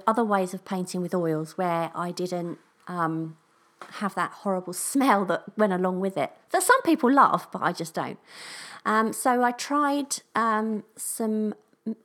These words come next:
water mixable oils, and I think they were Van Gogh were the brand I tried. Um, I felt that they were just,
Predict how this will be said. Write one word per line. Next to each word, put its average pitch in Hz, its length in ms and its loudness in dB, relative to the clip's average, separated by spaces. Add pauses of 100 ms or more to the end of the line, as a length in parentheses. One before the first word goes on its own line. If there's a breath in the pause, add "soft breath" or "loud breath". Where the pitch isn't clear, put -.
(160)
water 254 380 -4
mixable 240 560 -4
oils, 180 640 -2
and 185 380 -6
I - 20 -8
think 269 220 -4
they 285 80 -4
were 269 160 -4 (160)
Van 240 260 0
Gogh 214 300 0 (200)
were 170 80 -6
the 156 120 -10
brand 165 320 -4
I 156 80 -6
tried. 165 480 -4 (1000 loud breath)
Um, 247 380 0 (560)
I 370 280 2
felt - 680 0
that 254 200 -6
they 269 180 -2
were 269 100 -2
just, - 360 -6